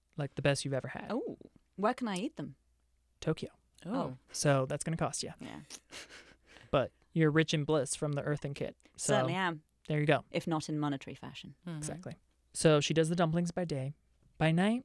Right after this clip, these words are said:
Speaker 1: she is one of the hottest new D Js on the scene.
Speaker 2: Hey.
Speaker 1: Eighty-two years old. She says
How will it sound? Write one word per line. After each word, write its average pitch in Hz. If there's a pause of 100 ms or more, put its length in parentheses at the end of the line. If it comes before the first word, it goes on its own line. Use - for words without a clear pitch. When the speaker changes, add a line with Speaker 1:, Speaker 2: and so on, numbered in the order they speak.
Speaker 1:
she 156
is 147
one 151
of 147
the 156
hottest 165
new 160
D 160
Js 156
on 147
the 143
scene. 156 (240)
Speaker 2:
Hey. 202 (120)
Speaker 1:
Eighty-two 277
years 143
old. 139 (540)
She -
says 139